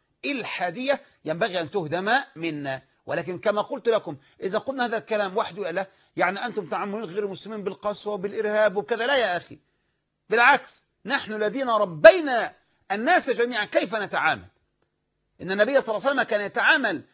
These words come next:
مع أعدائه، مع خصومه، مع غير المسلمين بغاية الإحسان، حتى في القتال، حتى في القتال.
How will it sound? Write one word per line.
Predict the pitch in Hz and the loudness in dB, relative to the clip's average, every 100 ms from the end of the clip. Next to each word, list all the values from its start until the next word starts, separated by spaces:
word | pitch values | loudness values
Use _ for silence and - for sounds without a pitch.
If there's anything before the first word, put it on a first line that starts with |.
| _ | _
مع | 156 220 220 240 | 0 2 2 0
أعدائه، | 233 185 165 302 302 185 170 | -2 -2 4 8 8 4 -2
مع | 190 208 | 2 0
خصومه، | - 220 - 311 311 190 107 _ _ _ | 0 -4 -2 0 0 0 -8 _ _ _
مع | 180 190 | 0 4
غير | 208 311 285 | 6 4 2
المسلمين | 247 233 - 247 277 320 - | -2 -4 -6 -6 -2 -2 -4
بغاية | 165 147 226 185 269 330 330 302 262 247 - 240 202 - | -8 2 2 4 6 10 10 10 8 4 0 -8 -8 -4
الإحسان، | 220 247 220 - 262 160 _ _ | -6 -6 -10 -6 -6 -8 _ _
حتى | - 320 349 - 208 | 4 8 8 8 2
في | |
القتال، | 220 - 180 165 95 - _ _ _ _ _ - | 2 -4 -4 -4 -6 -12 _ _ _ _ _ -12
حتى | - 320 339 - 254 | 2 4 4 4 2
في | 214 | 2
القتال. | 214 208 208 214 117 | -2 -2 -2 -2 -4